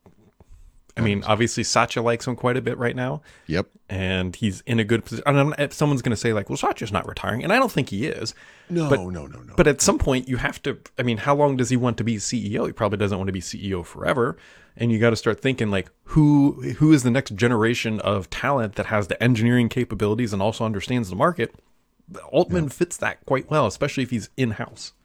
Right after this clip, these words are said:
Speaker 2: Yeah. I, I, I suppose there's still some version of this where the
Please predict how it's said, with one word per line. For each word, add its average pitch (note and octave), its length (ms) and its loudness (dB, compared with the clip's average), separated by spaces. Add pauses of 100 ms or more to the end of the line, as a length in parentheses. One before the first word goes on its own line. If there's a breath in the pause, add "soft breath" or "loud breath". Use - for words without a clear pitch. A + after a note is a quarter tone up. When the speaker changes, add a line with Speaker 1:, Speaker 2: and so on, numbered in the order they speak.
(760 soft breath)
Speaker 2:
Yeah. D#2 200 -6 (360 loud breath)
I, B2+ 80 -2
I, - 40 -2 (260)
I G#2+ 80 0
suppose B2+ 320 0
there's A2 120 -4
still G#2+ 220 -4
some F#2+ 540 -8
version F#2+ 360 -8
of E2 100 -10
this F2 240 -4
where E2 480 -2
the D#2 440 -6